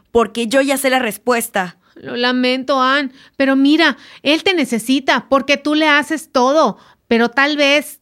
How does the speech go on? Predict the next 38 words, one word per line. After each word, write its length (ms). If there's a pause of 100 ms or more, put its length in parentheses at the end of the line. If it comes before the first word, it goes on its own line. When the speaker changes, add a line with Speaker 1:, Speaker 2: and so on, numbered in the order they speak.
(100)
Speaker 2:
toma 260
más 200
la 80
iniciativa 680
en 80
cuanto 240
a 20
la 120
relación, 800
no 120
sé, 600 (340)
eh, 380
no 120
se 140
lo 120
dejes 300
todo 200
a 140
él. 360 (580)
Márcale, 1000 (280)
pórtate 400
linda, 720
cariñosa, 1000 (260)
y 180
no 360
le 260
hables 360
de 80
la 140
fiesta 480
ni 120
de 120
esa 240
vieja. 680 (140)
No 120
existe, 640
nunca 340
pasó. 680